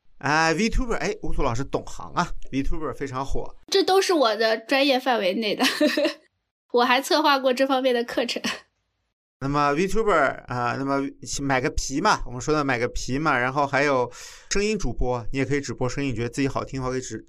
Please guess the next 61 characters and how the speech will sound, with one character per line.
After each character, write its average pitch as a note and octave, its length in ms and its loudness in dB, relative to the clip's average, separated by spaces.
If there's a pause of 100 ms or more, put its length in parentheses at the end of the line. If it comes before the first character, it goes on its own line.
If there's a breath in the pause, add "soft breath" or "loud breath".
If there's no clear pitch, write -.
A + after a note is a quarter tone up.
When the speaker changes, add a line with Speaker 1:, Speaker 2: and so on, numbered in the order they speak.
(140)
Speaker 1:
直 A2+ 120 -8
播 C3 180 -2
声 D3 180 -6
音， D3 160 -6
但 C#3+ 80 -4
是 C3+ 140 -2
VTuber D#3+ 400 0
现 D3+ 160 -4
在 C3+ 80 -2
是， C3+ 440 0
可 B2 120 -10
能 B2 80 -6
是 D#3+ 80 -4
比 A#2 120 -6
较 D#3 120 2
火 A#2+ 240 -2
的 E3 60 -2
一 F3 80 -2
个 E3 60 -2
赛 E3 220 2
道， C3 300 2
那 A#2 100 -10
么 A2 80 -8
很 G#2+ 140 -10
多 A#2+ 100 -6
人 C#3+ 120 -4
想 A#2 280 -6 (300 soft breath)
通 E3+ 160 -4
过 E3 180 0
VTuber E3+ 460 0
这 D#3+ 100 -8
个 C#3+ 120 0
形 C#3 240 -4
象 F#3+ 280 0
来 C3 120 -2
赚 D3+ 220 -2
钱 C#3 520 -2
啊。 A#2 300 -4 (320 loud breath)
那 D#3 120 -2
乌 F#3+ 80 2
苏 A3 120 4
老 E3 120 4
师 E3 160 -4
是 D#3 140 -6
专 G3+ 220 0
业， F#3 120 2
你 B2+ 120 -4
知 D#3 100 -2
道 D3 180 -2 (300)
一 C3+ 140 -6
个 E3+ 100 0
VTuber E3+ 480 -2
可 - 220 -14
能 B2+ 320 -10
成 D#3+ 240 0
本 C3 120 -4
是 C3+ 80 -6
多 D3 120 0
少 B2+ 100 2
钱 A2 220 -8
吗？ A#2+ 160 -8